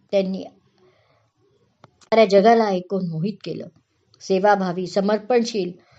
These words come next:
आणि प्रदीर्घ त्यागमय सार्वजनिक जीवन व्यतीत करणाऱ्या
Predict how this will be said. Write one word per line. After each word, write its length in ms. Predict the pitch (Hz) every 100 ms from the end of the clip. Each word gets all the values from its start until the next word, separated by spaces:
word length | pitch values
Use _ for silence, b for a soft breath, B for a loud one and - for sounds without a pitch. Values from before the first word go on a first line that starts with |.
| b _ -
आणि 200 | 233 233
प्रदीर्घ 440 | 233 208 277 262 254 226
त्यागमय 440 | 220 226 226 220
सार्वजनिक 600 | 202 190 190 208 240 233
जीवन 320 | 190 208 208
व्यतीत 260 | 196 190 202 196
करणाऱ्या 420 | 185 180 180 175